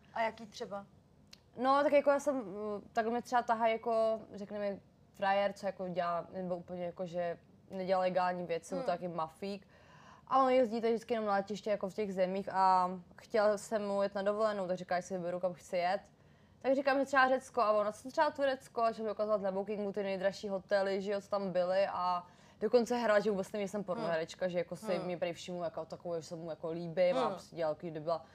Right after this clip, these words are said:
Speaker 2: No a jako byla jsem si prostě jistá, protože Turecko, jako to je jasný, že jo, tam holky nejezdí, já vím, že bych tam odjela, jako už se nevrátím,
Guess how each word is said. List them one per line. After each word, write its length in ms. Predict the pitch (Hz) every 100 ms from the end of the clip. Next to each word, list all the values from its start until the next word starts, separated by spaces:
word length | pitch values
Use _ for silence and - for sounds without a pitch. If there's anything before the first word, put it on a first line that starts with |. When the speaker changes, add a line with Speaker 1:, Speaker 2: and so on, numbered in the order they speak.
| - -
Speaker 2:
No 120 | 247
a 120 | 240
jako 160 | 233 226
byla 140 | 202
jsem 120 | 196 196
si 100 | 196
prostě 220 | 175 196
jistá, 220 | 180 185
protože 180 | 165 165
Turecko, 340 | 170 165 -
jako 200 | 165 165
to 80 | 160
je 60 | 160
jasný, 420 | 165 - 156 147
že 60 |
jo, 100 | 160
tam 200 | 147 160
holky 240 | 170 151 170
nejezdí, 360 | 160 160 151
já 140 | 165 156
vím, 140 | 156
že 60 | 165
bych 120 | 156
tam 100 | 165
odjela, 220 | 156 156
jako 160 | 151 165
už 80 | 151
se 140 | 165
nevrátím, 480 | 147 - - -